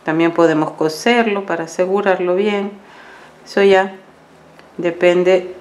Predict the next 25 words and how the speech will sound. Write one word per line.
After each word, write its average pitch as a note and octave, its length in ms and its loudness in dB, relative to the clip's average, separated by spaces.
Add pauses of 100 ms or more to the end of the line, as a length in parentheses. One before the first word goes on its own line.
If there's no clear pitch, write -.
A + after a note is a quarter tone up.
(160)
del E3 160 0
gusto E3+ 380 -2
de D3+ 160 0
cada D#3+ 240 2
uno D#3+ 240 2
de D#3 100 2
ustedes. A3+ 640 0 (640)
De F#3 80 -10
esta G3+ 260 -2
forma B3 600 0 (420)
vamos F3+ 300 -4
asegurando F3+ 600 2
perfectamente G3 960 -2 (480)
el A3+ 160 0
pompón D4 460 2 (480)
y A#3 40 -2
una B3 220 2
vez B3 280 2
que - 360 -2 (200)
hacemos A#3 560 0
esto D4 540 2 (260)
vamos G3 460 0
a, C4 240 0 (800)
¿no? B3+ 300 0 (880)
rematar A#3 840 0